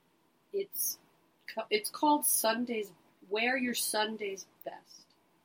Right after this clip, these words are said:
A K A it's Catholic themed. So <laughs> it's gonna be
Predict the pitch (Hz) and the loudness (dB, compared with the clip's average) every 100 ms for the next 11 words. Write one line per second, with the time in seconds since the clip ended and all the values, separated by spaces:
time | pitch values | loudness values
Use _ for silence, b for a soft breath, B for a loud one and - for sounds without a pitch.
0 | _ - 202 208 202 208 214 - - - | _ -4 -4 -4 -4 -4 -6 -10 -14 -8
1 | 156 143 - - _ - - - _ _ | -8 -10 -18 -20 _ -20 -18 -20 _ _
2 | _ _ _ _ _ _ _ _ - - | _ _ _ _ _ _ _ _ -12 0
3 | - - - - - - 392 415 359 330 | 0 0 -4 -4 0 6 8 8 8 10
4 | 311 302 | 10 8